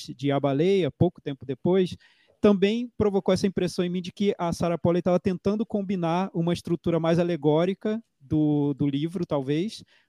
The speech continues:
com uma tentativa de realismo, que é dar humanidade pra cada uma dessas personagens. E acho que daí vem esse estranhamento que o Chico teve de entender que os temas que as personagens levantam são interessantes, e a gente fica curioso pra,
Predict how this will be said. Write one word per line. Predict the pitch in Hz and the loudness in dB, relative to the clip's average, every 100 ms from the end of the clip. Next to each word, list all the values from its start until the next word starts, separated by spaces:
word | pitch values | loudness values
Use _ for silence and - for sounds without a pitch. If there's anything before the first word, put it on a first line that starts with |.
| _ | _
com | 196 214 254 - | 4 6 4 -4
uma | 226 208 208 202 - | -6 -2 0 -2 -2
tentativa | 196 190 190 - 190 | -4 -2 -4 -2 -4
de | 175 | 0
realismo, | 190 196 185 214 214 | 0 0 -2 -2 -4
que | - 196 | 0 0
é | 147 | 0
dar | 135 165 | 0 -2
humanidade | 190 196 190 165 165 170 185 | -2 -2 -4 -2 -2 -2 -4
pra | 196 | -6
cada | - 180 185 | -4 -4 -4
uma | 190 | -6
dessas | 180 180 180 | -6 -6 -6
personagens. | 180 - 185 151 147 | -6 -4 -4 -4 -2
E | 156 | -2
acho | 170 | -4
que | - 190 _ _ - | -6 -10 _ _ 2
daí | 170 180 | 4 4
vem | 202 202 | 0 0
esse | 196 190 | -2 -4
estranhamento | - 180 175 165 165 | -4 -2 0 -2 -2
que | - | -4
o | 156 | -2
Chico | - 156 | -2 -4
teve | - - 156 135 131 - _ _ _ | -2 4 4 2 -4 -10 _ _ _
de | 127 147 151 147 147 147 156 | -2 2 4 4 4 2 0
entender | - 175 160 196 | 0 0 0 -2
que | - | -4
os | 180 | -10
temas | - 170 165 151 - | -4 -2 0 -2 -6
que | 156 | -8
as | 147 143 | -6 -6
personagens | 143 151 147 143 143 | -6 -4 -2 -2 0
levantam | 143 135 143 131 135 | -2 -2 -4 -2 -4
são | - 165 170 170 - _ _ | -4 -2 0 -2 -8 _ _
interessantes, | 151 156 156 - 160 175 208 175 135 | -2 2 2 0 -4 -4 -4 -6 -2
e | |
a | 143 | 0
gente | 135 143 | -2 -4
fica | 143 147 | -8 -10
curioso | - 139 135 | -6 -6 -6
pra, | 135 139 131 | -6 -6 -8